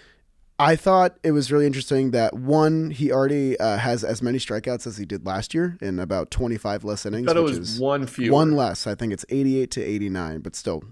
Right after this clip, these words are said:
Speaker 1: twenty, uh, eighteen less innings and only one less strikeout, and that's how dominant he's been. Um, something about Edwin Diaz this year has changed. Uh, we, we, we can look into the analytics of it. We can analyze his slider and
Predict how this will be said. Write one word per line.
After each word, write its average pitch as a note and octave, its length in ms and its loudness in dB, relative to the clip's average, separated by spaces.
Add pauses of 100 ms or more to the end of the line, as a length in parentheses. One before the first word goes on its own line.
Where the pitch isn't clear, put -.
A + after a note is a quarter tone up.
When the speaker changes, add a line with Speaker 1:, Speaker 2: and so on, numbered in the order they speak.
(180)
Speaker 1:
twenty, B2+ 880 -2 (420)
uh, B2 240 0
eighteen D#3 500 -2
less C3 200 -4
innings F2+ 440 -10 (280)
and G#2 140 -4
only G#2 240 -2
one G2 260 -2
less F#2+ 160 -6
strikeout, F2+ 360 -6
and E2+ 80 -6
that's G2 200 -6
how F#2+ 120 -4
dominant F#2+ 500 -6
he's G2 240 -8
been. F#2+ 320 -6 (480)
Um, G2 480 0 (240)
something G3+ 380 2
about E3+ 260 4
Edwin C3 260 -2
Diaz G#2+ 300 -4
this G2+ 220 -10
year G2 160 -4
has G2 320 -6
changed. C#3+ 680 0
Uh, - 100 -8
we, G2+ 220 -4
we, B2+ 240 -2
we C3+ 140 -2
can A2+ 240 -6
look B2 160 -4
into A#2 180 -4
the A2 160 -4
analytics G2+ 480 -4
of G2+ 140 -4
it. G2+ 100 -6
We G#2 80 -8
can G2 160 -10
analyze G#2 520 -8
his G2+ 180 -8
slider G2 640 -4
and F#2 180 -6